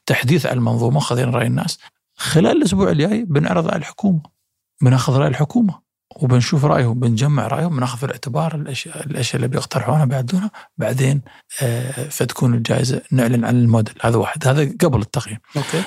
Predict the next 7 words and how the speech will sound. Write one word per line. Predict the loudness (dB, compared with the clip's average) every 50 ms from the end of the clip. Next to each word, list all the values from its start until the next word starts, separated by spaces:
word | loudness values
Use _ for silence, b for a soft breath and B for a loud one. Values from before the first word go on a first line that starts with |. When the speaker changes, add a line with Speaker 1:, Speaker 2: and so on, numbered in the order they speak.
| -6 _ 0
Speaker 1:
بعدها | 2 2 2 2 0 0 0 2 2 2 0 -2 -4 _ _ _ _ _ _ _
طبعًا | 0 0 2 2 2
يتم | 2 2 2 2 2 2
اختيار، | 0 -2 -2 -2 0 2 2 0 -2 -2 -2
آه، | -2 0 0 0
فرق | 2 0 0 0 0
التقييم. | -2 -2 -2 -2 0 2 2 2 0